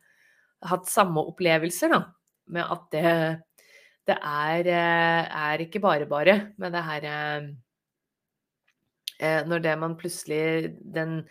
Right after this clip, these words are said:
virkeligheten man trodde man liksom hadde jobbet seg opp mot kanskje i årevis, ikke er der lenger. Jeg jo trodde jo da etter fem år på høyskole, jeg jobbet knallhardt med å få gode karakterer, og jobbet også hardt,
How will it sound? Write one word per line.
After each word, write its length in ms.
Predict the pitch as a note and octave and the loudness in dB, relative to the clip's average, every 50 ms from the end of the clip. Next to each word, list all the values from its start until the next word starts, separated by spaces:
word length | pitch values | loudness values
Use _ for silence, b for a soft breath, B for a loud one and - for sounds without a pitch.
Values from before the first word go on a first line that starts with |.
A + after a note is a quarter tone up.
| B B B B B | B B B B B
virkeligheten 640 | B F#3 G3+ F3 E3 E3 - D#3 D3+ D3+ - E3 E3+ | B -4 -2 -2 -2 -2 -2 -2 -2 -2 -4 0 0
man 160 | E3+ F3 F3 | 0 0 0
trodde 320 | F3+ F#3+ F3+ D#3 C#3+ D3 D3+ | -2 -2 -2 -2 -2 -4 -2
man 160 | D#3+ E3+ E3 | -2 0 0
liksom 320 | D#3 D3+ - - D#3 D3 | -2 -4 -4 -8 -8 -4
hadde 300 | D3 D3 D3 D#3+ D#3+ D#3+ E3 | -4 -2 2 4 4 6 6
jobbet 320 | E3+ D#3+ D3+ C#3 C#3+ C#3 | 4 4 4 2 0 0
seg 160 | - D3+ D3 | -2 -4 -4
opp 120 | - - - D#3 | -6 -8 -8 -8
mot 160 | D3+ - - D#3+ | -8 -4 -4 -4
kanskje 280 | D3+ - - D#3 D#3 | -4 -4 -4 -4 -4
i 40 | - - | -2 0
årevis, 600 | F3 D#3+ D3 D3 D3+ D3+ D3+ D#3+ D#3+ D#3+ - - - - | 0 0 2 0 -2 -2 -2 -2 -2 -2 -6 -10 -12 -10
ikke 480 | - F3 E3+ - - C#3+ C#3 D3 D#3 D3+ | -12 -12 -12 -8 -6 -2 0 0 0 -2
er 540 | - _ _ _ _ _ - C#3+ C#3 C#3 D3 | -4 _ _ _ _ _ -6 -6 -4 -4 -2
der 140 | C#3+ C#3+ D3+ | -4 -4 -4
lenger. 320 | D#3 E3 G3+ B3 C4 - B B B B B B B B B B - | -2 0 0 0 0 0 B B B B B B B B B B -2
Jeg 160 | G3 F#3+ F3+ | 2 4 6
jo 120 | F3 F#3 G#3 | 6 6 4
trodde 300 | G#3 A#3 A3+ G3+ D#3 D#3+ | 4 2 0 2 2 2
jo 40 | E3+ E3 | 2 4
da 100 | D#3+ E3 | 6 4
etter 240 | E3 E3 E3+ F3 F3 | 4 4 0 -6 -6
fem 220 | - - E3 E3 D#3+ D#3 | -4 -6 -6 -4 -2 -2
år 140 | D#3 D3+ D3+ | -2 -2 0
på 80 | - F3+ | 0 0
høyskole, 540 | F3+ E3+ E3+ - - - C3 C3 C#3+ D#3+ F3+ F3+ F3 - | 0 0 -2 -4 -10 -8 -4 2 4 4 4 4 2 -6
jeg 220 | - - D#3+ E3+ F3+ | -6 -4 0 2 2
jobbet 320 | F3 - D#3 D#3+ D#3+ - | 2 0 -2 -4 -4 -4
knallhardt 480 | - G3+ F3+ D#3+ D3 C#3+ C#3+ D3 - - | -2 0 0 0 0 -2 -4 -6 -4 -6
med 80 | E3 D#3+ | -6 -4
å 60 | E3 | -2
få 80 | D#3+ D#3 D#3+ D#3 | -2 -2 -2 -2
gode 200 | D#3 D3 C3+ - | -4 -4 -4 -2
karakterer, 720 | D3+ D3 D#3 E3+ E3 - E3 C#3+ C3+ C#3+ D#3+ F3 F3+ F3 - | 0 0 0 -2 -2 -2 -2 0 2 4 6 6 6 6 4
og 300 | - E3 E3 E3 E3 B B B B B B B B B B | 2 2 2 2 2 B B B B B B B B B B
jobbet 320 | F#3+ F3+ - F3+ F3 E3 E3+ | 4 4 6 6 6 6 4
også 140 | F3 - D3 | 4 2 -2
hardt, 260 | D#3 D#3 - _ - | -4 -4 -6 _ -8